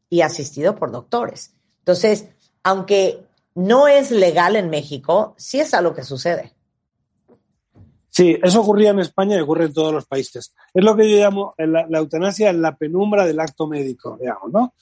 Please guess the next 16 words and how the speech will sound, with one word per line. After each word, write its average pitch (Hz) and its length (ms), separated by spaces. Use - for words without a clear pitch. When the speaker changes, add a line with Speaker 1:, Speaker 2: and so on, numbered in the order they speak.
Speaker 2:
Pero 175 200
claro, 202 160
el 175 60
problema 214 320
de 226 100
esto 214 360
está 160 220
bien, 190 340
pero 151 120
el 143 40
problema 180 240
es 170 100
que - 120
da 160 100
mucha 196 220
inseguridad, 185 720